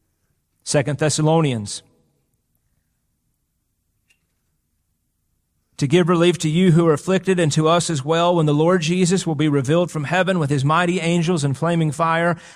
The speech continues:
dealing out retribution to those who do not know God and to those who do not obey the gospel of our Lord Jesus."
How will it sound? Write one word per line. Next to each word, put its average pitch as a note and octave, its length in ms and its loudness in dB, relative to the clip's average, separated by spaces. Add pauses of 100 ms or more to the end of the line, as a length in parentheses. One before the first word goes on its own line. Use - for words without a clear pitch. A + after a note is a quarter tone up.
dealing G3 380 4
out F3+ 180 0
retribution F3+ 680 0
to E3 100 -2
those D#3+ 380 2
who C#3+ 120 -2
do D3 140 2
not E3 220 0
know D3+ 160 0
God D#3+ 480 -2 (180)
and D3 120 0
to C#3+ 80 -2
those D#3+ 300 2
who D3 120 -2
do D3+ 240 2
not D#3+ 240 2
obey C#3+ 320 0
the C3+ 100 -2
gospel C3+ 560 -2
of B2+ 160 -4
our B2 140 0
Lord A#2+ 420 -2 (160)
Jesus." - 640 -12